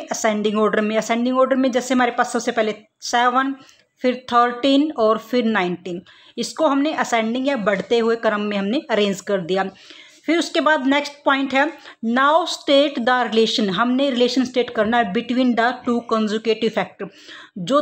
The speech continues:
दो लगातार फैक्टर है उनके बीच में क्या रिलेशन है। देखो थर्टीन में से आप सेवन माइनस करोगे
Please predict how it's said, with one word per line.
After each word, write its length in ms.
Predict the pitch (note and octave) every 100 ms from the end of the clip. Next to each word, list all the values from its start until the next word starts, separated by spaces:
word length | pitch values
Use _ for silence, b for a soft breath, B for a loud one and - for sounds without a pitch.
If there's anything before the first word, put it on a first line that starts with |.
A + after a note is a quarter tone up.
| -
दो 140 | C4+
लगातार 400 | D#4 D4+ C#4+ C#4 A#3
फैक्टर 360 | A#3+ A#3 A#3+
है 120 | A3
उनके 260 | B3 B3+ B3
बीच 240 | A3 A3
में 140 | B3 B3+
क्या 220 | - C4+
रिलेशन 400 | B3 G#3+ G#3 G#3
है। 100 | F3+ E3+ B B B
देखो 160 | - - - B3+
थर्टीन 440 | B3 A#3+ D4+ C#4+
में 140 | C#4+
से 220 | C#4 D4 D4 D4 B B B B
आप 200 | A#3+ B3
सेवन 300 | - B3+ B3+ C4+
माइनस 360 | B3+ B3 B3
करोगे 380 | - B3 A#3+